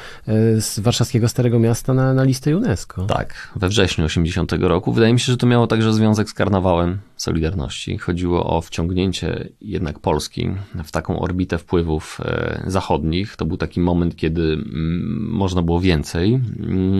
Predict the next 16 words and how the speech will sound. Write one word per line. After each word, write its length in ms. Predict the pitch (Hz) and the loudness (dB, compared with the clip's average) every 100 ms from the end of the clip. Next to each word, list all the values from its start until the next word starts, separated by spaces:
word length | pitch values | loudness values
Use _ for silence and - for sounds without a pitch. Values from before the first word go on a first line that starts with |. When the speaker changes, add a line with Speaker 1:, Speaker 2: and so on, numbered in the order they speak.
| 104 | 4
Speaker 2:
i 80 | 110 | 4
właściwie 400 | 113 - 135 135 | 0 0 0 0
Stare 280 | - 131 | 0 2
Miasto, 420 | 131 127 110 - 107 | 4 4 0 -4 -2
czy 120 | 107 | 0
odbudowa 520 | 107 113 120 120 92 | 0 2 4 4 2
Starego 340 | - 90 90 | -2 -4 -2
Miasta 340 | 92 82 - 117 | -2 -2 -4 -2
została 320 | 110 113 107 | -2 0 0
doceniona 480 | 113 - 113 104 98 | 0 0 2 4 2
przez 240 | - 101 104 | -2 0 2
unesco. 480 | 85 - - 110 151 - - | 0 -2 0 0 0 -8 -20
To 100 | - | -6
też 140 | 110 110 | -4 -4
jest 140 | - | -4
paradoks. 560 | 92 87 78 - - | 0 0 0 -6 -10